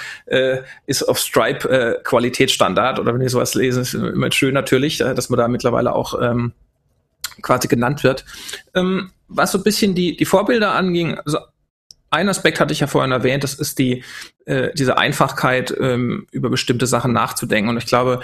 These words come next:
also wer das besonders gut macht, meines Erachtens, ist natürlich Amazon Web Services, ja, wo man einfach sagen kann, okay, das sind hoch, äh, komplexe Dienstleistungen sozusagen, die jetzt da einfach als SaaS abrufbar sind und ob die Firma eben zwei Mitarbeiter hat oder zwanzigtausend, ist, ist dann grundsätzlich egal.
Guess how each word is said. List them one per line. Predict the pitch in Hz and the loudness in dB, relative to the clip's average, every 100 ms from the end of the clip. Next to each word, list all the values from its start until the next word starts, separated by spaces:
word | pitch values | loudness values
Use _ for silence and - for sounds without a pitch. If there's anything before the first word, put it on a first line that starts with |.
| - - - | -10 -16 -8
also | 127 127 123 120 - | -4 0 0 -2 0
wer | 110 | 0
das | 123 | 0
besonders | 123 127 131 | 0 0 0
gut | 196 208 | 0 2
macht, | 165 160 | 2 2
meines | 147 143 | 0 2
Erachtens, | 104 131 - 131 - | 0 0 -2 -4 -2
ist | - | -4
natürlich | 117 127 120 - - - - - | -2 -2 -2 -6 -12 -20 -18 -4
Amazon | 127 127 120 | -2 2 0
Web | 120 | 0
Services, | - 151 156 160 185 185 - | 2 2 2 0 -2 -2 -2
ja, | 127 | -2
wo | 135 | 0
man | 123 | -2
einfach | 123 127 | -2 0
sagen | 120 120 120 | 2 2 0
kann, | - 123 | 0 0
okay, | 120 - 127 139 139 - | 0 0 2 0 -4 -12
das | - 131 - | -10 -6 -4
sind | 127 147 | -2 0
hoch, | 165 - - - | 0 -2 -8 -4
äh, | 143 135 131 - - _ | -2 -2 -4 -10 -20 _
komplexe | - 127 127 131 - - 127 123 - _ _ - - | -4 -2 0 0 0 2 2 0 -6 _ _ -6 0
Dienstleistungen | 170 - 127 123 - 135 | 0 2 0 0 0 -2
sozusagen, | 123 - 120 | 0 2 2
die | 123 | 2
jetzt | 123 | 0
da | - | 0
einfach | - 135 131 120 | 0 0 2 2
als | 113 | 2
SaaS | - 120 - | 2 2 0
abrufbar | 120 - 139 - 131 | -4 -4 -6 -2 -2
sind | 123 131 117 | 0 -2 -2
und | 120 | -4
ob | 120 | -4
die | 127 | -4
Firma | - 127 120 | -2 0 0
eben | 113 123 | -2 -2
zwei | 120 | 0
Mitarbeiter | 127 127 117 120 131 | 2 2 2 2 2
hat | 123 123 | 0 0
oder | 113 | -2
zwanzigtausend, | - 120 117 - 110 123 127 | -2 -4 -4 -2 0 2 0
ist, | 127 - | -2 -6
ist | - 117 | -6 -6
dann | |
grundsätzlich | 117 135 127 120 107 - | -4 -2 -2 -4 -4 -4
egal. | - 85 147 | 2 2 2